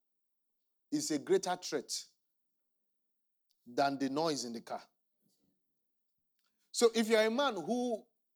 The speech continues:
you are not driving your life the way God wants you to drive it, you might see the fault of your spouse, but the challenge, the real challenge is that even you, you and God, you are not in a good place. If you and God are not right, your home, it will not be well with your home. Am I preaching here?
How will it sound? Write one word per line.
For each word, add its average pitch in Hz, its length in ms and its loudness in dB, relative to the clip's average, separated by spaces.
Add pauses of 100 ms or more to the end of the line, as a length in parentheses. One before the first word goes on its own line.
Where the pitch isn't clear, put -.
(260)
you 180 180 2
are 190 80 6
not 226 240 -2
driving 202 320 0
your 165 160 2
life 160 300 -2
the 143 80 -2
way 170 120 2
God 165 160 -2
wants 147 220 -2
you 147 80 -8
to 127 100 -8
drive 131 280 -2
it, 117 100 -10 (460)
you 180 120 -2
might 185 220 0
see 277 120 0
the 196 120 -2
fault 175 360 2
of 131 120 -2
your 123 140 -4
spouse, 151 360 0
but 139 180 -4
the 139 100 -2 (100)
challenge, 196 340 -2
the 151 120 2
real 226 160 0
challenge 180 420 -2
is 131 140 -6
that 123 260 0
even 190 260 -6
you, 175 160 -4
you 156 160 0
and 143 180 -2
God, 139 200 0
you 123 60 -2
are 123 40 -4
not 147 120 -6
in 131 80 -8
a 113 40 -8
good 120 220 -12
place. 110 240 -12 (680)
If 185 140 2
you 285 140 0
and 226 180 -2
God 208 200 2
are 160 100 4
not 180 260 -2
right, 151 280 -2 (200)
your 143 220 0
home, 180 400 0
it 135 140 -4
will 139 80 -4
not 156 120 -4
be 131 60 -6
well 131 180 -2
with 117 140 -8
your 113 100 -10
home. 113 160 -16 (1080)
Am 113 100 -20
I 139 160 -16
preaching 120 260 -20
here? 101 340 -20